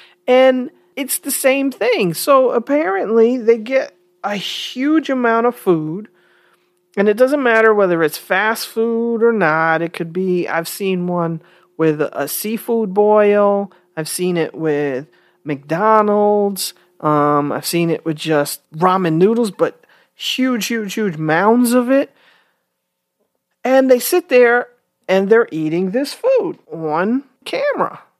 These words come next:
Um, sometimes chatting, sometimes it's live. So sometimes you can see that they're doing a live feed and they're interacting with their fans, and sometimes not.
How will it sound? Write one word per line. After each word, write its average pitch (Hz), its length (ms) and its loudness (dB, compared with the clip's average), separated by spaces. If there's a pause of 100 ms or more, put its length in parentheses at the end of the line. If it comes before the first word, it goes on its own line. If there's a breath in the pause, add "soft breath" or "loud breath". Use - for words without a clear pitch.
(580)
Um, 226 320 2
sometimes 269 500 -2
chatting, 185 440 2
sometimes 311 420 0
it's 349 120 -4
live. 170 600 2
So - 260 -4
sometimes 202 680 -2
you 208 80 -8
can 196 180 -4
see 196 220 -2
that 180 220 -2
they're 180 100 2
doing 180 320 0
a 165 100 4
live 165 360 2
feed 175 360 -6
and 170 160 -2
they're 170 140 -4 (320 loud breath)
interacting 175 720 0
with 170 160 0
their 185 140 2
fans, 156 600 -2 (360 loud breath)
and 214 80 -6
sometimes 254 500 0
not. 277 260 2